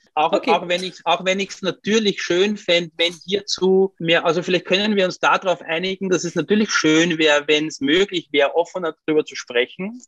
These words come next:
Speaker 1: Aber letztlich hängt's vielleicht, und vielleicht ist es auch sozusagen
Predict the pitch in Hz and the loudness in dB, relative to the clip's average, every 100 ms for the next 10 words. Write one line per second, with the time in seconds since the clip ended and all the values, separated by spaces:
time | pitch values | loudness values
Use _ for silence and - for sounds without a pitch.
0 | _ - 151 165 151 180 - - 185 190 | _ -2 2 2 2 0 -4 -8 -4 -4
1 | - 165 147 160 214 - 175 156 170 190 | -6 -14 -4 -2 -2 -4 0 2 0 -2
2 | - _ _ 147 - 135 135 156 147 147 | -8 _ _ -8 -2 -2 -2 -4 0 0
3 | - - 156 147 139 151 139 | -2 -4 -2 2 2 0 -4